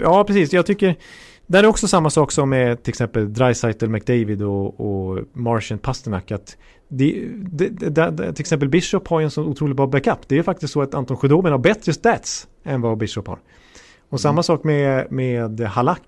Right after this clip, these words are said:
Speaker 1: i, eh, som
Speaker 2: Men de
Speaker 1: backup
Speaker 2: spelar
Speaker 1: till
Speaker 2: lite
Speaker 1: Rask.
Speaker 2: mindre också.
Speaker 1: Precis, de spelar mindre så det är ju inte jämförbart på det viset. Men det, där är det verkligen systemet också som gynnar målvakterna, tror jag.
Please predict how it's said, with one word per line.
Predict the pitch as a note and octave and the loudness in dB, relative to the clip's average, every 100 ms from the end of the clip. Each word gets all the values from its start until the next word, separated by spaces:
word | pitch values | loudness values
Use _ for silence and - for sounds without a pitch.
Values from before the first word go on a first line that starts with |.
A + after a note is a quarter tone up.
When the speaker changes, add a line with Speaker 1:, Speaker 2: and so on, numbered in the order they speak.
| - | -10
Speaker 1:
i, | - A#2+ A2 | -6 -4 -2
eh, | A2 G#2 G2 F#2+ - - - _ _ | -4 -6 -8 -12 -20 -16 -16 _ _
som | - | -4
Speaker 2:
Men | B2+ | 0
de | B2 | 0
Speaker 1:
backup | B2 | 0
Speaker 2:
spelar | - D3 D#3 | 0 2 2
Speaker 1:
till | |
Speaker 2:
lite | C#3 | 0
Speaker 1:
Rask. | C#3+ | 0
Speaker 2:
mindre | C3+ C#3+ G2 | 0 -2 -4
också. | F#2+ - E2+ - - - | -12 -18 -20 -20 -10 2
Speaker 1:
Precis, | D#3+ C#3 | 4 4
de | |
spelar | C#3 D#3 D3+ | 2 4 4
mindre | C#3 G#2+ | 2 -2
så | G2 | -2
det | A#2 | -2
är | B2 A#2+ A#2+ | 0 0 -2
ju | C3+ | -4
inte | A#2+ - A2+ A2 A2+ - | -6 -4 -4 -4 -8 -6
jämförbart | A#2 G2 A2+ G#2 | -6 -4 -6 -6
på | - | -4
det | A#2+ | -2
viset. | G2 - - | -2 -6 -8
Men | G#2+ | -4
det, | A2+ A2 - - _ _ - | -4 -6 -10 -20 _ _ 0
där | C#3 | 4
är | D#3 | 4
det | C#3+ | 4
verkligen | C3+ B2+ C3 | 2 0 -2
systemet | A2+ C3 F#3+ G3 A#2+ | -2 -2 2 2 0
också | G2+ G#2+ | -4 -6
som | G#2+ A2+ | -8 -6
gynnar | A2 G#2+ | -6 -4
målvakterna, | G#2 G2+ G#2 - F2+ - - _ _ - | -4 -4 -4 -6 -12 -12 -20 _ _ -4
tror | A#2+ | -2
jag. | E2+ | -2